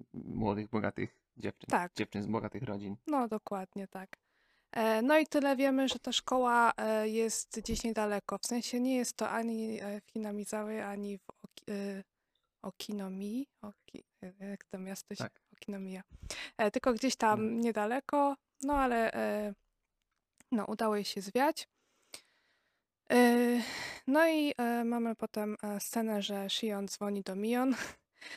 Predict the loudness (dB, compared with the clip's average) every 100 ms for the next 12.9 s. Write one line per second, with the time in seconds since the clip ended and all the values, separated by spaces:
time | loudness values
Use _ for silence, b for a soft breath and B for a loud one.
0 | B 0 2 4 2 0 -2 -4 -8 _
1 | _ _ _ _ _ -6 -4 -6 -8 -6
2 | -6 -6 -6 -4 -4 -6 -2 0 0 0
3 | -4 -4 -2 0 0 0 -2 -2 -2 -2
4 | -4 -8 -6 -6 -4 -2 -2 -2 -4 -4
5 | -4 -2 -2 -2 -4 -6 -4 -6 -6 -4
6 | -4 -4 -4 -8 -14 -12 -6 -2 0 0
7 | -4 -6 -6 -4 -4 -6 -8 -10 -6 -6
8 | -4 -2 -4 -2 -4 -4 -4 -4 -4 -4
9 | -4 -4 -4 -2 -4 -6 -8 -6 -4 -4
10 | -4 -2 -2 -2 B B B B -4 -2
11 | 2 2 2 -2 -4 -4 -6 -4 0 0
12 | 0 -2 0 -2 -2 0 2 4 2